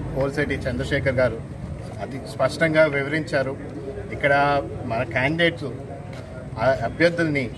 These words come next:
ఎలా వీళ్ళు reject చేస్తున్నారో అనే ఉద్దేశం మీద అందరితో, మీ అందరికీ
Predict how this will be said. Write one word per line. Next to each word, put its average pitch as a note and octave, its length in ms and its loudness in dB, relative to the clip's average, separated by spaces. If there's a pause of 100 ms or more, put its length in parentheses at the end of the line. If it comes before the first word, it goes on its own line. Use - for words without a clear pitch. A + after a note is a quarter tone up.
ఎలా C3 220 4
వీళ్ళు E3 240 2
reject D3 360 0
చేస్తున్నారో C#3 420 -2
అనే C3 260 0 (200)
ఉద్దేశం D3+ 420 2
మీద C#3 160 4
అందరితో, D3 460 2 (240)
మీ C#3 120 2
అందరికీ C#3+ 400 0